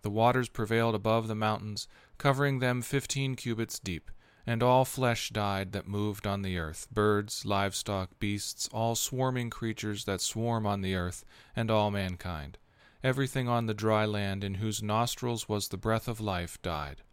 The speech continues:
He blotted out every living thing that was on the face of the ground,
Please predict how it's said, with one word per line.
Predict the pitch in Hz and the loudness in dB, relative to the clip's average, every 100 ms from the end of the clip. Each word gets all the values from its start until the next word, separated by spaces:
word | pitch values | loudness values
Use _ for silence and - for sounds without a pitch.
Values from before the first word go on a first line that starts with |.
| - - | -20 -6
He | - | -2
blotted | 110 113 113 120 | 2 4 6 6
out | 113 104 | 4 2
every | 104 104 113 | 2 0 0
living | 110 110 117 | 2 2 0
thing | 113 - 101 92 90 | -4 -4 -2 -2 -4
that | 90 | -4
was | 98 95 | -4 -2
on | 104 110 | 0 0
the | 110 | -2
face | - 113 110 | 0 0 0
of | 110 | -4
the | 107 | -4
ground, | 101 95 82 78 | -4 -4 -4 -8